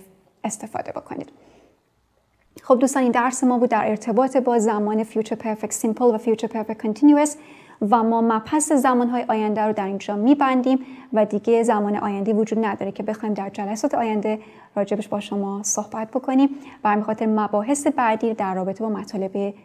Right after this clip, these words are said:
دیگه هست. اما طبق روال هر جلسه، در انتهای هر جلسه ما یک کانورسیشن، یک مکالمه کوچیک براتون آماده می‌کنیم و در اون سعی می‌کنیم، اه، یک سری لغات و یک سری واژگان کاربردی و مفید رو بهتون آموزش بدیم.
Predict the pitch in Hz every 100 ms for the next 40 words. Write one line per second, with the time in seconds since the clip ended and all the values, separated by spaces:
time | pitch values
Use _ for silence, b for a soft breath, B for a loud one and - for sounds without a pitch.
0 | b b 254 - - - - - _ B
1 | B B 254 254 277 269 247 220 226 226
2 | 220 208 214 208 208 - 302 302 B B
3 | - - 220 214 254 285 277 247 247 220
4 | 220 226 214 214 214 - _ - 233 208
5 | 208 226 202 208 254 247 214 214 202 202
6 | 214 - - 311 294 247 254 247 226 220
7 | 220 220 220 214 233 B B B B 214
8 | 202 208 214 269 277 262 262 240 226 240
9 | B B B B 214 202 196 196 214 220
10 | 233 220 208 208 233 262 - - 208 208
11 | 220 202 202 202 220 214 240 240 - 226
12 | 202 208 202 247 233 208 202 262 254 226
13 | 190 190 - 208 208 - - - 226 -
14 | - -